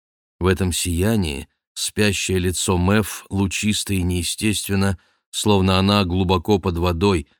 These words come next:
недосягаема. «Мам», — говорит Трей,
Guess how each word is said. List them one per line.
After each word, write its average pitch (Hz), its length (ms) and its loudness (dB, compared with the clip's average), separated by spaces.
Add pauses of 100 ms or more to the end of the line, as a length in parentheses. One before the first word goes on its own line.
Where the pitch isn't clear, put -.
(140)
недосягаема. 87 1000 -4 (920)
«Мам», — 92 520 0 (640)
говорит 92 480 0
Трей, 104 480 0